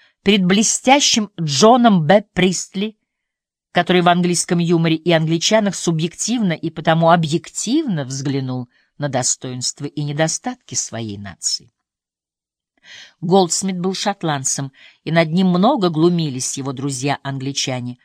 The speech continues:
Политическая звезда сэр Роберт Уолпол называл его "вдохновенным идиотом".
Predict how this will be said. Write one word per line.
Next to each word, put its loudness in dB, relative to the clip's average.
Политическая -2
звезда 0
сэр 2
Роберт 0
Уолпол -6
называл 2
его 0
"вдохновенным -2
идиотом". -6